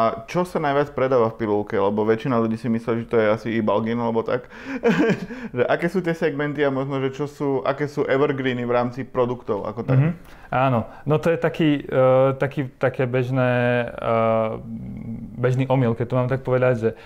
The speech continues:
Speaker 2: pilulka, no tak vy predávate lieky, čo úplne nie je pravda. Lieky robí zhruba dvadsať percent obratu, e,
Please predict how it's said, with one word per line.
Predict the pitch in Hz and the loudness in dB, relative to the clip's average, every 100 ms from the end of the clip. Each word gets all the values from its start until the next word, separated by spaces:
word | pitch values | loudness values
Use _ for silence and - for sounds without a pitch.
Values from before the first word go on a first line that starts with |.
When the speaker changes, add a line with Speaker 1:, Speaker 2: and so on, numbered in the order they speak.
| - | -14
Speaker 2:
pilulka, | - 135 139 139 | 0 2 2 2
no | 131 | 2
tak | 131 139 | 2 -2
vy | |
predávate | 139 135 127 135 160 | 0 0 2 2 2
lieky, | 120 110 151 165 - - - | 2 2 -4 -8 -14 -20 -12
čo | - | 0
úplne | 131 139 139 | 2 2 2
nie | 131 | 2
je | 135 | 2
pravda. | 117 110 104 | 2 0 0
Lieky | 95 107 113 | -2 -4 -2
robí | 123 117 | -2 -2
zhruba | 117 123 123 | -4 -2 0
dvadsať | 113 127 | 0 -2
percent | 131 120 131 | -2 -2 -2
obratu, | 113 110 113 | 0 0 0
e, | 139 | -2